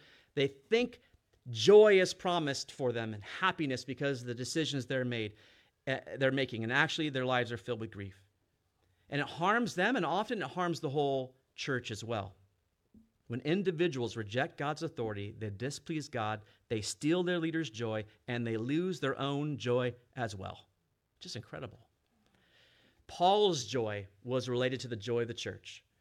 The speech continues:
And that's why he had so much joy from the Philippians. And in chapter two of Philippians, I'll just close with these verses. He says this, "Yes,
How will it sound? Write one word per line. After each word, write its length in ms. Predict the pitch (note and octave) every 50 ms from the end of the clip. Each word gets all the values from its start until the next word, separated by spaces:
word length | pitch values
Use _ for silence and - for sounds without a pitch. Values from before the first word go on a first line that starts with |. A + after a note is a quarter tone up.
| _ _ _ _ -
And 100 | G#2+ B2
that's 240 | C3+ C#3 D3 C#3+ -
why 140 | C3+ C3 B2+
he 60 | B2+
had 120 | B2+ A#2+ B2
so 140 | - C#3
much 180 | B2 B2 - -
joy 220 | - A#2+ A#2 A#2
from 140 | - - A2+
the 40 | A2+
Philippians. 520 | - - A2 A2 G#2 - G#2 G2+ G2 -
And 80 | G#2 A2
in 40 | G#2
chapter 400 | - - D#3+ D#3+ - E3 D#3+ - - - - - - - -
two 200 | - F3 D#3+ C#3+
of 80 | D3
Philippians, 400 | - B2+ A#2 - B2 A#2 A2 A2
I'll 160 | A#2+ A#2+ A#2+
just 260 | A#2 - - B2 - -
close 260 | - C#3 B2+ B2 A#2
with 140 | A#2+ G2+ -
these 320 | B2+ A#2 A2+ - - - _ - _ _ -
verses. 480 | G#2+ A2 A2+ G#2 - A2 G#2 G2+ -
He 80 | - A#2
says 280 | G#2 - B2 A2+ G2 A2+
this, 200 | G#2 G2+ - A2+
"Yes, 560 | A#2+ C#3 C#3+ D3+ C#3+ - - - - -